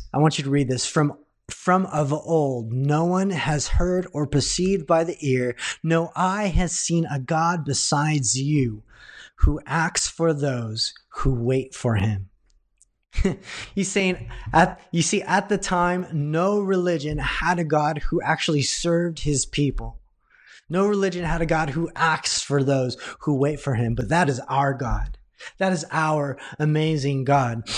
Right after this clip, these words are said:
I want you to read back with Isaiah chapter forty, verse thirty. He says,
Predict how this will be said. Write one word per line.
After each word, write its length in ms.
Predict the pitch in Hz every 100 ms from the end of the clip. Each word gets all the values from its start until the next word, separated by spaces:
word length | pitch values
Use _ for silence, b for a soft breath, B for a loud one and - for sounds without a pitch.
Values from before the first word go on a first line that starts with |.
| B
I 60 | -
want 160 | 180 190
you 60 |
to 60 | 180
read 200 | 175 175
back 320 | 165 147 - B
with 120 | 160 156
Isaiah 500 | 151 139 165 160 160
chapter 320 | - 165 156
forty, 280 | 139 160 151
verse 280 | 139 147 -
thirty. 340 | 151 135 127
He 300 | - - -
says, 480 | 180 - 165 151 -